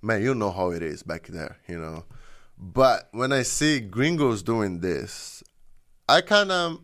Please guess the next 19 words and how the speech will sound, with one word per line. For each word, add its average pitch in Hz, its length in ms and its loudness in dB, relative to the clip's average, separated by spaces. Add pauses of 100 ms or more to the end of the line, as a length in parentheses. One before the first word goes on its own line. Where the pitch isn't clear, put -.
(120)
accept 139 680 2
because 113 380 0
that's 127 220 2
how 139 120 2
you 131 140 0
grow 113 300 -2
up. - 280 -6
You 104 140 -6
grow 120 260 -2
up 120 220 0
watching 101 380 -4
football, 113 680 -4
you 98 60 -8
grow 101 240 -4
up 92 200 -4
watching 90 540 -6 (160)
W 90 280 -4
W 80 420 -6
E, 135 320 -2